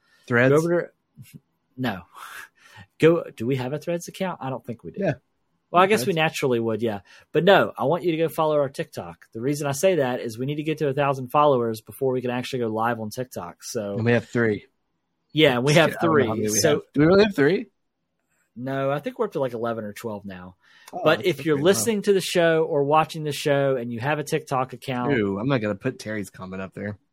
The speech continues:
Speaker 2: Oh, I didn't
Speaker 1: Yuck.
Speaker 2: even s-, I didn't even see what he said.
Speaker 1: Yuck.
Speaker 2: Did he say yuck?
Speaker 1: Yeah, he said yuck.
Speaker 2: <laughs> Yuck, yuck, yuck. Um, but anyways.
Speaker 1: Censoring Terry.
Speaker 2: Okay.
Speaker 1: I'll put
Speaker 2: He's
Speaker 1: this one up.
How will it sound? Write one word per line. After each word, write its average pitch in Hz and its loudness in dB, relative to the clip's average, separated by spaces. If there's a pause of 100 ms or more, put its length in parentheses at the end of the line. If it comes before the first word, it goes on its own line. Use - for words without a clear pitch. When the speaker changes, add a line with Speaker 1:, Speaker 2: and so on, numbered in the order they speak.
(580)
Speaker 2:
Oh, 104 -10
I 101 -10
didn't 151 -6
Speaker 1:
Yuck. - -8
Speaker 2:
even 110 -10
s-, - -16
I 123 -10
didn't 170 -4
even 120 -8
see 120 -6
what 107 -8
he 107 -8
said. 90 -10 (120)
Speaker 1:
Yuck. 113 6 (460)
Speaker 2:
Did 117 -8
he 135 -4
say 139 -2
yuck? 120 -6 (680)
Speaker 1:
Yeah, 107 -14
he 104 -10
said 95 -12
yuck. 90 -10 (260)
Speaker 2:
<laughs> - -20
Yuck, 127 -2
yuck, 127 -2 (100)
yuck. 120 -2 (720)
Um, 131 4 (140)
but 156 0
anyways. 127 2
Speaker 1:
Censoring 98 -6
Terry. 92 -10 (600)
Speaker 2:
Okay. 117 -8
Speaker 1:
I'll 113 -2
put 135 0
Speaker 2:
He's 110 -4
Speaker 1:
this 117 -4
one 98 -2
up. 95 -8